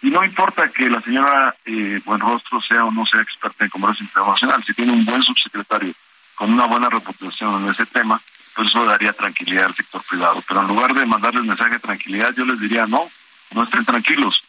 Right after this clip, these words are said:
utilicen su cercanía con el Ejecutivo para asegurarse que la designación que se haga es una designación correcta sobre alguien con experiencia en el tema.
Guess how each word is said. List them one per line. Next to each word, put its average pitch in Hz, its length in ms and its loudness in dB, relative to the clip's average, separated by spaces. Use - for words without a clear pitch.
utilicen 113 540 -2
su - 160 2
cercanía 117 300 0
con 120 120 0
el 123 80 0
Ejecutivo 123 540 0
para 107 200 0
asegurarse 113 640 -2
que 101 100 0
la 98 80 -2
designación 95 580 -2
que 110 120 0
se 113 80 0
haga 107 160 2
es 101 100 -4
una 101 280 2
designación 90 880 0
correcta 104 540 0
sobre 92 240 -2
alguien 95 220 -2
con 90 120 -6
experiencia 85 520 -4
en 76 80 -2
el 73 80 -10
tema. - 280 -2